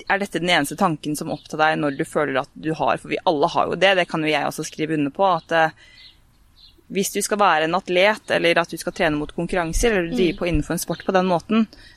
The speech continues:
Speaker 1: så er det ikke bare sånn at det er veldig mange dager hvor det er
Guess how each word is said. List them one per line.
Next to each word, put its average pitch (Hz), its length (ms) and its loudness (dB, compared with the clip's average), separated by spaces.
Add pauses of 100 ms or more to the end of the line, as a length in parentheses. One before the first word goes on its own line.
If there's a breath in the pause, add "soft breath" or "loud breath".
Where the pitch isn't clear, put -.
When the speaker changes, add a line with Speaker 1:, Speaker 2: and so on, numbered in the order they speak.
Speaker 1:
så - 160 -6
er 143 300 0
det - 80 -8
ikke 226 100 -2
bare 175 240 4
sånn - 220 -2
at 170 100 -8
det - 140 0
er 196 80 -2 (160)
veldig 185 240 2
mange 180 180 4
dager 151 320 2
hvor 160 80 0
det 151 80 -2
er 147 220 -2